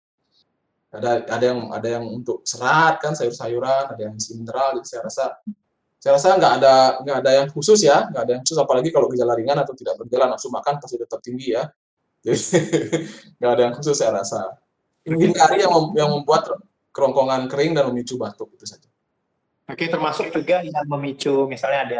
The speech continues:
Speaker 2: dia punya alergen, alergi gitu, misalnya yang memicu, memicu untuk terjadinya alergi juga dihindarkan gitu, Dok, ya?
Speaker 1: Iya,
Speaker 2: Berarti
Speaker 1: betul.
Speaker 2: pada dasarnya itu adalah menghindari yang membuat,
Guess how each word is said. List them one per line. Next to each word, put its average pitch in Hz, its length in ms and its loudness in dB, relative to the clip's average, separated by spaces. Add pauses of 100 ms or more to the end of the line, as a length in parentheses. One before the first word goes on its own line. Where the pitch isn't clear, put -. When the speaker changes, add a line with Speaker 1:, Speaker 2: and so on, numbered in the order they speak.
(120)
Speaker 2:
dia 117 240 -4
punya 120 240 -6
alergen, 131 720 0
alergi 131 480 -2
gitu, - 160 -4
misalnya 156 320 -4
yang 135 160 -4
memicu, 127 400 -4
memicu 120 480 -6
untuk - 240 -8
terjadinya 120 400 -4
alergi 113 320 -2
juga 123 320 -2
dihindarkan 123 640 -4
gitu, 117 160 -6
Dok, - 160 -12
ya? 147 160 0
Speaker 1:
Iya, 175 100 2 (300)
Speaker 2:
Berarti 127 240 -2
Speaker 1:
betul. 120 160 -4
Speaker 2:
pada 156 160 -2
dasarnya 139 460 -4 (100)
itu 220 80 0
adalah 180 280 0 (280)
menghindari 151 720 0
yang 175 160 -2
membuat, 139 400 -6